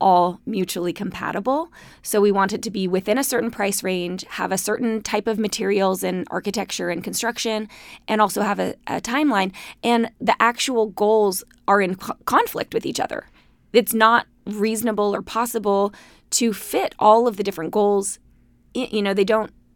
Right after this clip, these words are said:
fit like puzzle pieces. One of them has to go in order for the other ones to be able to work. And the inability to accept that is leading to some pause and some friction in, "We want all of this to be true,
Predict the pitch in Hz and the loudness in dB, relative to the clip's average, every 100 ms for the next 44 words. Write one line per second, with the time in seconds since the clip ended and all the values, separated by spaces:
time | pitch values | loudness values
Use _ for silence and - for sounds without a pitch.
0 | - - - 254 208 190 285 339 - 175 | -20 -6 -2 0 0 0 -2 -2 -2 -4
1 | 185 185 170 - 196 196 220 262 208 202 | -2 -2 -4 -8 -2 2 2 0 -2 0
2 | 214 - - 180 220 262 180 175 185 202 | -2 -4 -6 2 4 4 2 0 2 0
3 | 208 202 185 180 190 185 185 208 196 180 | 0 0 0 0 -2 -2 -4 -4 -2 -2
4 | 185 175 139 208 277 - - - - - | -2 -6 -4 -2 -2 -2 -8 -20 -20 -20
5 | - - 220 196 196 196 190 - - _ | -20 -6 -2 0 0 0 -4 -12 -20 _
6 | _ _ _ _ _ - 190 202 196 - | _ _ _ _ _ -8 0 4 4 2
7 | _ _ _ - 254 285 226 220 220 220 | _ _ _ 2 4 4 4 4 4 0
8 | 214 143 - - - 294 - - - - | -4 -6 -4 -2 0 -2 -4 -10 -4 -4
9 | - - - - - - - - 202 214 | -4 -8 -18 -20 -20 -20 0 4 4 4
10 | 202 202 196 190 - 214 - 180 185 - | 0 2 2 0 -2 -4 -4 -6 -4 -2
11 | - - - 220 196 185 - 196 - 180 | -2 -2 -6 -6 -4 -4 -4 -6 -4 -4
12 | 170 - 180 165 175 175 220 240 - 208 | -6 -4 -4 -2 -4 0 2 2 2 4
13 | 233 226 185 185 - - 196 - 269 262 | 4 2 -2 -6 -6 -4 -4 -4 -2 0
14 | 196 | 0